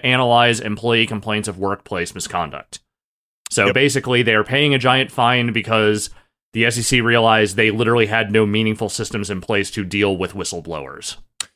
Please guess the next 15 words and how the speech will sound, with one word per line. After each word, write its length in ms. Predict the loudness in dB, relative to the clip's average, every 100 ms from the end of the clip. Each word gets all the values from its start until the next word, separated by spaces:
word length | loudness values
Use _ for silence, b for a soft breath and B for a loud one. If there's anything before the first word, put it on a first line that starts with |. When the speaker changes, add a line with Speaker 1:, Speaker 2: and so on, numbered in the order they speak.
| _ _ _ _ _ _ _ _ -20 _ _ _ -6
Speaker 2:
Yeah, 680 | 0 2 4 2 2 -2 0
I 160 | 0
think 400 | 2 0 -2 -8 -16 _ _ _
two 180 | 2 2
things 260 | 4 2
I'll 200 | 4 4
just 180 | 2 0
add. 300 | 2 2 2
My 200 | 2 0
two 180 | 0 -2
cents, 260 | -2 -2 -4
again, 200 | -6 -4
not 180 | -2 -2
a 40 |
lawyer 500 | -2 -2 -2 -2 -6